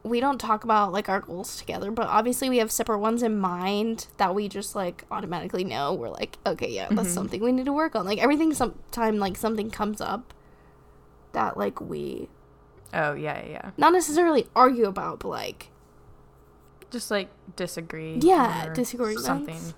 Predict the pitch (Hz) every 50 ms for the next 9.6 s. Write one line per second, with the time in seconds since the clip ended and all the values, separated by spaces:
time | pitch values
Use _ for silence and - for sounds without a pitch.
0 | - - 247 240 240 - - 233 233 226 214 220 226 - - 240 - 240 226 214
1 | 208 214 - 240 247 247 247 247 - 254 247 240 233 233 226 202 - - 254 -
2 | - - - - - - - - - - - - - - - - - 240 226 226
3 | 226 233 226 - 208 208 214 208 214 214 214 214 214 220 233 - - 185 175 170
4 | - 175 170 170 165 165 165 170 180 262 - 233 240 233 220 - - - - -
5 | - - - - - - - - - - - - - - - - - - - -
6 | 240 262 262 233 - 269 269 254 294 294 277 277 - - - - - - - -
7 | - 233 233 226 240 240 - 240 233 226 233 226 240 262 - - - - - -
8 | - - - - - - - - - - - - - - 220 220 220 - - 269
9 | 277 294 370 349 302 247 208 180 180 180 180 175